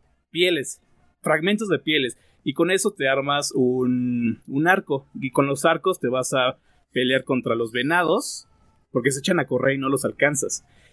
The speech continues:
Y ya con esos venados obtienes sus trofeos que los pones en un sacrificio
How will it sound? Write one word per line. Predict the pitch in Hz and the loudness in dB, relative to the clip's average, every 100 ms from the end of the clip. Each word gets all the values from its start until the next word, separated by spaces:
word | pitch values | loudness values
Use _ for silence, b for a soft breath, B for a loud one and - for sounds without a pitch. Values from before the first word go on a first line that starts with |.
| b | b
Y | 156 | -2
ya | 180 | 0
con | 196 226 220 | -2 -2 2
esos | 214 208 190 | 0 0 -4
venados | 180 190 190 175 185 175 | -4 0 0 0 -2 -2
obtienes | - 151 156 | -2 0 0
sus | 143 127 | -2 -4
trofeos | 143 131 151 156 | -4 0 0 0
que | 147 | -2
los | 123 - | -4 -2
pones | 151 151 147 | 0 0 0
en | 120 | -2
un | 127 | 0
sacrificio | 143 - 135 139 143 156 196 | 0 0 0 0 0 2 0